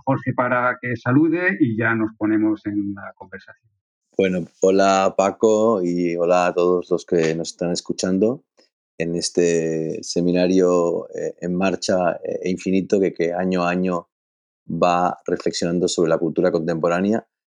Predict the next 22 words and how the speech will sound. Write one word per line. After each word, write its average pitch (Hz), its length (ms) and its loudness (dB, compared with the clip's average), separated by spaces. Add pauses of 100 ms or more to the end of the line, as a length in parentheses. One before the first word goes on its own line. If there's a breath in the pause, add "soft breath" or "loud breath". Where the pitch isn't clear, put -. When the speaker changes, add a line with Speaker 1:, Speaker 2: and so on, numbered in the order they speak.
Speaker 2:
La 87 200 2
verdad 90 260 2
es 131 100 0
que, 139 380 2
eh, 85 760 2
no 87 340 -2
hay 101 260 0
ningún 90 560 -6
tipo 95 240 0
de 92 80 2
intención 92 800 -2 (140)
en 85 140 -4
el 85 120 -2
hecho 87 240 0
de 85 140 0
que 87 80 0
detrás 85 600 0
de 82 360 -6 (220)
mí 90 300 -2
en 85 100 -4
este - 180 -8
momento 87 540 -2